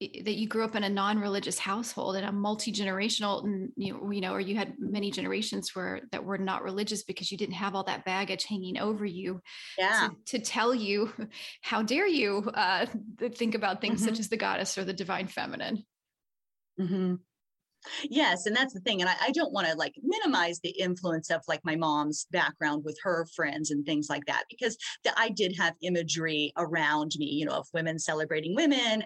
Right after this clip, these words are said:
Speaker 1: Mm-hmm.
Speaker 2: And, you know, I remember, I remember her, uh, husband, her, one of her friends' husbands bringing a rock to them at a ceremony. And 'cause he thought it looked like it had breasts, he thought the rock looked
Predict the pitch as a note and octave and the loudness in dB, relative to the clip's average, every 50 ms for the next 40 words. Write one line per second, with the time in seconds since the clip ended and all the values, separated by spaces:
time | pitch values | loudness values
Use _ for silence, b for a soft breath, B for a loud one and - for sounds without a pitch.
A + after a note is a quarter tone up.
0 | - - F3 - E3 D#3+ D#3 D#3 D#3 D3+ D#3 D#3+ - - G#3 E3 D3+ D#3 D#3+ D#3+ | -2 -2 0 2 2 2 2 2 2 2 0 -2 -2 -2 0 0 2 0 0 0
1 | D#3+ D#3+ D#3+ D#3+ D3+ D3 D3 B B B B B B F3+ F3+ F3 E3+ E3 D#3+ E3 | 0 0 2 2 0 0 0 B B B B B B 2 4 4 2 2 0 0
2 | D#3 D#3 D#3 D#3 - - F3 E3 D#3+ D#3 D#3 D3 D3 C#3+ - _ - D#3+ F#3 F3+ | 0 0 -2 -2 0 0 2 2 4 4 4 4 2 2 0 _ -6 -2 -2 -2
3 | E3+ C#3 C#3+ E3+ D#3 G#3+ - E3 G3 F3+ E3+ D#3 - F3 F3+ F#3 E3+ D#3+ E3+ D#3 | -2 0 0 -2 -2 -2 -2 0 0 2 2 0 0 0 0 0 0 0 -2 -6
4 | - - E3+ D#3 D#3 - F#3+ E3+ D#3 D3 E3+ E3 D3+ D3+ C3+ E3+ E3+ E3+ E3 D#3 | -2 -2 -2 -2 -2 -2 -2 -2 -2 -2 -4 -6 -6 -4 -2 -2 0 0 2 0
5 | C#3+ C#3+ C#3 E3 F3 E3 D3+ - - - - - - F3 D#3 E3+ D#3+ D#3+ E3 E3 | 0 0 0 2 4 4 4 2 -2 -8 -8 -6 -4 -2 0 0 0 0 -2 -4
6 | D#3+ B B B B B B - F3 E3+ E3 E3+ - - F3+ E3+ E3+ E3 E3 E3 | -4 B B B B B B 2 2 2 2 0 0 0 2 2 2 2 2 2
7 | D#3+ D#3+ D#3+ D#3+ D#3+ D#3+ E3 E3 - - - G3 F#3 - E3 F3 - F#3 E3 D#3+ | 2 2 2 2 2 0 0 -2 -4 -6 -6 -6 -4 -4 -6 -4 0 2 2 2
8 | D3+ - - D#3+ D#3+ - D3+ C#3+ - D#3+ - E3+ D3 D3+ E3+ E3 D3+ F3+ - - | 2 0 -4 -10 -6 -4 -4 -4 -4 -4 -4 -4 -2 0 0 0 0 0 -2 -6
9 | - - E3+ F3+ G3 G3+ G3 F#3+ D#3+ - E3+ D#3+ E3+ E3+ E3+ E3+ - E3+ - | -8 -6 -2 0 0 2 2 2 0 0 0 2 2 2 2 2 -2 -8 -10